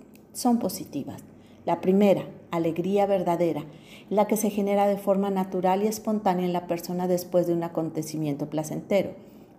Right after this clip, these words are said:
Dos, alegría hilarante. Se trata del tipo de alegría que se experimenta cuando nos cuentan un chiste.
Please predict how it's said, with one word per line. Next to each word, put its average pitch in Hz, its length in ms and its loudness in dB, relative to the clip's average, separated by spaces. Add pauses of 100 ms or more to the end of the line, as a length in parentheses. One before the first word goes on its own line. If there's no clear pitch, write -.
Dos, 165 400 4 (420)
alegría 175 680 -2 (100)
hilarante. 190 680 0 (100)
Se - 160 -6
trata 180 400 0
del 190 240 0
tipo 208 280 -2
de 208 80 2
alegría 202 480 2
que 185 100 -4
se 190 100 -4
experimenta 185 720 -4 (540)
cuando 220 320 4
nos 226 200 -2
cuentan 165 380 -2
un 160 180 -6
chiste. - 520 -2